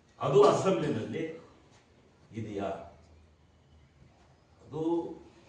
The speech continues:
ಸ್ವಲ್ಪ ನಾನು ಇದನ್ನೇ ಪ್ರಶ್ನೆ ಕೇಳೋದು. ಅವ್ರು ಆ ರೀತಿ ಮಾತಾಡಿದ್ರೆ ನನ್ನ ಭಾಷಣ ನನಗೆ ಹದಿನೈದು ನಿಮಿಷ ಕೊಡ್ತಿದ್ರು, ಇಪ್ಪತ್ತು ನಿಮಿಷ ಕೊಡ್ತಿದ್ರು,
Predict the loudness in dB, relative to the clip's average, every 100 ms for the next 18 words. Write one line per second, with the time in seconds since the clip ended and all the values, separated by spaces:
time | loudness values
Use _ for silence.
0 | -14 -2 -2 0 0 2 2 -2 -6 -10
1 | -6 -4 -4 -6 -4 -4 -6 -6 -8 -6
2 | -10 -10 -12 -14 -16 -20 -20 -20 -20 -20
3 | -20 -20 -4 0 4 4 2 -2 -4 -2
4 | -2 0 0 0 -2 -2 -4 -4 -2 -2
5 | -2 -6 -6 -4 -6 -6 -6 -6 -6 -8
6 | -10 -12 -10 -6 -6 -6 -12 -12 -12 -12
7 | -12 -14 -16 -18 -18